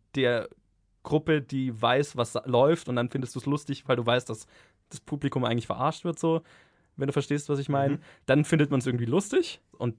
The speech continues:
Speaker 1: für mich wäre das absolut nichts gewesen, aber klar, wenn du den Film anschaust, ich fand's mega interessant und ich war
Speaker 2: Ja.
Speaker 1: von vornherein dabei, aber ich müsste zustimmen, der Film an sich ist halt jetzt als Film betrachtet jetzt nichts Besonderes oder so. Aber weil ich den Chara-,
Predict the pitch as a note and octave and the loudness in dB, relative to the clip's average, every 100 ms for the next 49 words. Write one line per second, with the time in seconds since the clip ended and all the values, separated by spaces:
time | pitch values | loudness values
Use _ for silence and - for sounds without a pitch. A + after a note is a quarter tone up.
0 | _ C#3 B2+ G3+ F#3 D3+ - - F3 D#3+ | _ 0 4 2 2 -2 -2 -6 -4 -2
1 | D#3+ - E3 E3+ C3+ A#2+ A#2 D#3+ C#3 A#2 | -4 -2 2 2 2 0 0 0 0 -2
2 | A2+ G#2+ C3 C3+ C3 - G#2 - _ _ | -4 -2 -2 -2 -4 -8 -18 -20 _ _
3 | B2+ A2+ G#2 C#3 C#3 C#3+ A#2+ G#2 G#2+ - | -10 -10 -4 2 4 6 4 2 -2 -4
4 | A#2 G#2 - - B2 A2+ G#2+ G#2+ C3 C3 | -4 -6 -8 -4 -4 0 2 4 2 2
5 | B2 B2+ D3+ B2+ A#2 A2 C3+ - B2 E3+ | 0 2 2 2 2 0 -6 -6 -8 -6
6 | C#3 A#2 - D3 A#2+ B2+ C#3+ D3 C#3+ C#3+ | -4 -4 -2 -4 -2 -6 -8 -2 -2 -2
7 | _ - _ _ A#2+ - - F#3+ - - | _ -20 _ _ -10 -10 -14 -16 -14 -10
8 | G3 E3 E3+ D3+ D#3 - D#3+ D3 D#3 D3+ | -2 0 0 -2 -6 -4 -4 -2 -4 -6
9 | - C3+ C3+ E3 A#2+ G#2+ A2 G#2+ A2+ G#2 | -6 0 2 2 2 -2 -6 -6 -6 -8
10 | - - C#3 B2+ A#2 B2+ A#2+ D#3+ F3 C3+ | -8 0 4 4 2 -2 0 0 0 -2
11 | A#2+ A#2+ | 0 -4